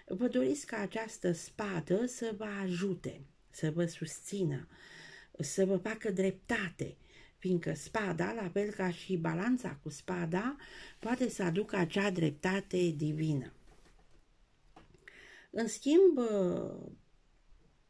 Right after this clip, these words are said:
la regele de spade, este vorba de un contract, de o asociere, de un proces, de o neînțelegere, de căsătorie,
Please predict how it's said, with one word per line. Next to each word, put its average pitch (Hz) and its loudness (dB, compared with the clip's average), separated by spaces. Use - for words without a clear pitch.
la 208 -2
regele 220 0
de 139 -6
spade, 170 -2
este 269 2
vorba 262 0
de 254 2
un 254 6
contract, 254 -2
de 165 0
o 208 2
asociere, 196 0
de 196 4
un 233 2
proces, 208 0
de 233 0
o 226 4
neînțelegere, 220 4
de 170 0
căsătorie, 190 2